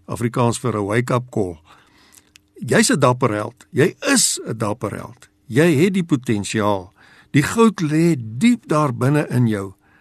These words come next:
Dit moet net ontgin word. En hoe is daardie goue potensiaal in Gideon se lewe ontgin? Dit begin by jou wake-up call. Dan kom stap, eh, nommer twee. Jy word,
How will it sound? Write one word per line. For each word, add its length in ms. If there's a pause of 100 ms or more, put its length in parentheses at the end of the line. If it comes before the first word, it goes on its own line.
(280)
Dit 140
moet 100
net 200
ontgin 440
word. 340 (640)
En 320 (100)
hoe 220
is 80
daardie 480
goue 340
potensiaal 840
in 400 (100)
Gideon 440
se 160
lewe 300
ontgin? 500 (840)
Dit 160
begin 440
by 100
jou 200
wake-up 480
call. 280 (1300)
Dan 340
kom 200
stap, 380 (360)
eh, 260
nommer 440
twee. 320 (240)
Jy 280
word, 260